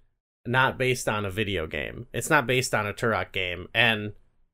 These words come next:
Turok, the game, is actually based on something else. So it's, it's, it's sort of like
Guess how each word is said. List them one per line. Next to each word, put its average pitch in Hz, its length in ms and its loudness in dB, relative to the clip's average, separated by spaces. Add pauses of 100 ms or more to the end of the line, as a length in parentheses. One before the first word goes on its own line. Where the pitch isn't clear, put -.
(800)
Turok, 110 600 4
the 117 140 -2
game, 120 400 6
is 107 80 -2
actually 107 320 0
based 110 320 0
on 101 140 -4
something 104 340 -8
else. - 440 -6
So 120 280 2
it's, 117 240 0
it's, - 380 0
it's 147 180 2
sort 233 200 6
of 226 160 0
like 165 440 4